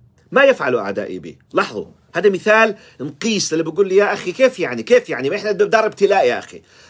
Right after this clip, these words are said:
يا أخي ربنا قال: "نبلوكم"، بس كلامك صح. حتى في داخل البلاء أنت بإمكانك تعيش في جنة. الله أكبر يا عمي، كيف؟ حاول تتخيل لي المعنى التالي، وبعد ذلك تربطه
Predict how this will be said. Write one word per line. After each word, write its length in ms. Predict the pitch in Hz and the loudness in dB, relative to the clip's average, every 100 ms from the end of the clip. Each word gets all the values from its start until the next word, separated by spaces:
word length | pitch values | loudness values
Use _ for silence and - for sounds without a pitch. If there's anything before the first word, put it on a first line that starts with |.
| - | -2
يا 160 | 196 | -2
أخي 140 | 214 196 | 0 0
ربنا 320 | 247 175 165 | 0 -2 -4
قال: 440 | 175 208 214 208 | 2 4 4 4
"نبلوكم"، 540 | 185 165 175 131 101 92 | 0 0 0 0 -2 -12
بس 160 | - | -14
كلامك 340 | - 113 101 98 | -12 -12 -12 -14
صح. 380 | - - - _ _ _ _ | -16 -18 -20 _ _ _ _
حتى 380 | - 208 - 127 | -4 -4 -4 -8
في 140 | 135 | -4
داخل 360 | 127 196 202 165 | 0 0 0 -4
البلاء 460 | 151 156 185 - - | 0 2 2 0 -6
أنت 160 | 156 156 | -10 -8
بإمكانك 380 | 131 156 151 | -6 -4 -6
تعيش 260 | 123 123 123 | -6 -6 -6
في 100 | 107 | -8
جنة. 340 | 101 90 82 - _ - | -8 -8 -12 -20 _ -10
الله 680 | 110 101 80 113 175 202 208 | -6 -6 -4 0 2 4 2
أكبر 380 | 220 135 107 - | 0 -2 -4 -4
يا 100 | 101 | -8
عمي، 200 | 117 139 | -6 -4
كيف؟ 380 | 151 254 269 165 - _ _ _ _ _ _ _ _ | 2 4 4 2 -12 _ _ _ _ _ _ _ _
حاول 500 | - 208 254 247 214 | -4 2 4 4 0
تتخيل 920 | 202 202 196 - 202 196 190 190 240 | -2 -6 -6 -4 -2 -2 -2 2 2
لي 420 | 247 190 175 202 185 | 2 0 0 0 -4
المعنى 300 | 175 160 151 | -4 -4 -6
التالي، 540 | 139 127 110 120 156 - | -6 -4 -2 -4 -8 -8
وبعد 280 | 135 175 160 | -4 -4 0
ذلك 340 | 208 214 214 - | 0 0 -4 0
تربطه 600 | 220 202 202 196 208 | 0 2 -2 -2 -2